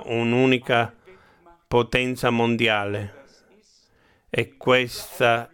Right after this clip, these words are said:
è la rinascita dell'impero romano, così come ora sancita dai trattati di Roma. E che ci crediate o no,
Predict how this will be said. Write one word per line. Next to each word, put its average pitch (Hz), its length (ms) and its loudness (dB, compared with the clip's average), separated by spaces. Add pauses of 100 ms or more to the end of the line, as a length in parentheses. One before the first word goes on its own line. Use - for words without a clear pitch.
è 120 460 -2 (1800)
la 123 240 4
rinascita 123 880 0
dell'impero 120 880 0
romano, 113 760 0 (1000)
così 120 460 0
come 120 380 2
ora 120 300 2
sancita 113 920 -2 (520)
dai 117 420 0
trattati 117 760 0
di 110 160 0
Roma. 107 600 2 (640)
E 117 220 -2
che 120 240 -2
ci 120 300 -2
crediate 117 680 0
o 113 80 2
no, 117 400 0